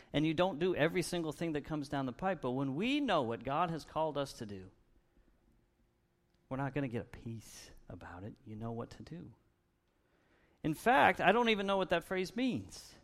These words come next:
Does it mean until you have a level of comfort where you have no worries or concerns? 'Cause if that's the case, we won't do a lot of the stuff. I mean, do you think Jesus, when he was in the garden sweating blood, said,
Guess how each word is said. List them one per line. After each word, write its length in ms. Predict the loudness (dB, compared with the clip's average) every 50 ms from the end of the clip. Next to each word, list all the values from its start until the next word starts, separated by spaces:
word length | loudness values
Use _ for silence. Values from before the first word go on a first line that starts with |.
| _ _ _ _ _ -4
Does 120 | 0 2
it 80 | 2 4
mean 160 | 4 4 4
until 220 | 4 2 2 4 4
you 120 | 4 6
have 160 | 6 6 6
a 40 | 6
level 300 | 8 8 8 8 6 2
of 120 | -2 -2
comfort 360 | -2 0 0 0 2 0 -2 0
where 120 | 2 2
you 80 | 2 2
have 160 | 2 0 0
no 120 | 0 -2
worries 440 | 0 0 0 0 0 0 -2 -4 -6
or 80 | -8 -8
concerns? 760 | -6 -8 -8 -6 -6 -6 -6 -4 -4 -6 -8 -8 -10 -16 -20 _ _ _ _ _ _ _ _ _ _ _ _ _ _ _ _ _ _ _ _ _ _ _ _ _
'Cause 100 | -4 -2
if 100 | -2 4
that's 260 | 6 6 6 6 4 0
the 100 | -4 -2
case, 360 | 2 4 4 4 4 2 0
we 60 | -4
won't 240 | -4 -4 -6 -2 0
do 120 | 2 2
a 40 | 2
lot 240 | 4 4 4 4 4
of 100 | 2 0
the 80 | -4
stuff. 360 | -6 -8 -10 -10 -12 -12 -14 -12 -8
I 100 | -4 -2
mean, 160 | 0 0 0
do 60 | 2 2
you 80 | 2
think 200 | 2 2 0 0
Jesus, 400 | 0 0 0 0 0 -2 -4 -4
when 160 | -2 -2 0
he 140 | 2 2 2
was 160 | 0 -2 -2
in 100 | -2 0
the 60 | 0 4
garden 340 | 6 6 6 6 4 2
sweating 380 | -4 -2 0 2 2 2 2 4
blood, 260 | 6 8 8 8 6
said, 240 | 4 4 4 4 4